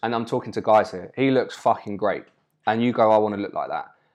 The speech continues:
And it's very common that he will train you the exact same way as that he trains you. Period. I've seen it, witnessed it. I haven't done it, but I have seen it.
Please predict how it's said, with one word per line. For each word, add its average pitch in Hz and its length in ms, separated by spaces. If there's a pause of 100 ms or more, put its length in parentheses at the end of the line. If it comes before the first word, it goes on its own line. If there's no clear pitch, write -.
And 120 100
it's 120 120
very 175 220
common 131 520
that - 140
he 135 100
will 143 100
train 135 320
you 104 100
the 104 100
exact 110 320
same 123 240
way 104 220
as 98 120
that 110 80
he 107 120
trains 101 320
you. 92 200 (2000)
Period. 101 460 (220)
I've 101 180
seen 147 280
it, 143 300
witnessed 123 400
it. 117 220 (1080)
I - 40
haven't 120 260
done 101 180
it, 101 160 (520)
but 117 100
I 98 120
have 95 200
seen 92 260
it. 73 80